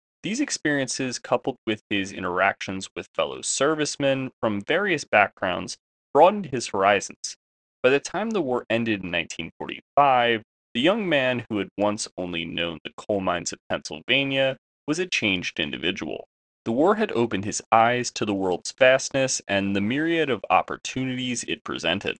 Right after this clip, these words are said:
Returning to civilian life, Bronson felt an overwhelming desire to reshape his destiny. The allure of acting, a dream that had taken root during his teenage years, resurfaced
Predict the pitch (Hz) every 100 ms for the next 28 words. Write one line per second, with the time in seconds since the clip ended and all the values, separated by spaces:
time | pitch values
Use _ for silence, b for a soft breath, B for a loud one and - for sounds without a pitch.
0 | _ _ _ _ _ _ - 107 - 254
1 | 240 170 123 110 95 92 80 73 80 127
2 | 131 107 101 - - 160 226 220 202 131
3 | - 107 - 98 85 87 82 85 78 62
4 | 67 67 117 127 135 131 131 135 127 95
5 | - - - - - - 85 - - -
6 | _ _ _ _ _ 117 120 143 170 123
7 | 156 - 98 95 - 101 98 - 104 107
8 | 127 165 202 180 139 117 101 - - 101
9 | - 90 123 170 143 - 110 98 101 92
10 | - - 85 65 - 110 123 127 98 95
11 | - _ - 190 240 - 147 - 139